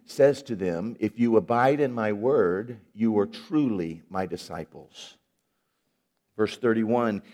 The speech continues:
he addresses those who believed him.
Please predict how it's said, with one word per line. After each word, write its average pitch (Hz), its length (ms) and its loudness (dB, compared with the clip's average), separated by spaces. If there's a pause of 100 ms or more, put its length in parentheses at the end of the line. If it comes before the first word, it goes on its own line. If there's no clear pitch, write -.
(100)
he 135 260 4
addresses 135 1300 2 (280)
those 127 760 2 (580)
who 131 560 2 (400)
believed 113 960 2 (480)
him. 95 420 0